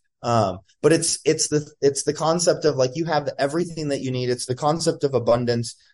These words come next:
from a, from a wisdom standpoint, but it's, it's also the concept that you can, like, solve any problem,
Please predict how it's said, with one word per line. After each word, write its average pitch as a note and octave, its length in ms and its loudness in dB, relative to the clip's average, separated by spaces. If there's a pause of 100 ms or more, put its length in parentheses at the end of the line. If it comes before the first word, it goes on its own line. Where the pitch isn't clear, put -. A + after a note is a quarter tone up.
(160)
from C3 160 4
a, A#2 280 2 (460)
from C3 180 2
a A2+ 80 4
wisdom A#2 800 0 (840)
standpoint, A#2+ 640 -4
but A#2+ 100 2
it's, - 280 -6
it's A#2+ 120 -2
also C#3+ 280 4
the B2 300 -2
concept C3+ 440 -4
that A2+ 100 0
you C#3 160 2
can, D3 300 0
like, A2+ 240 2 (120)
solve C#3 440 2
any B2+ 300 -2
problem, A#2+ 680 -2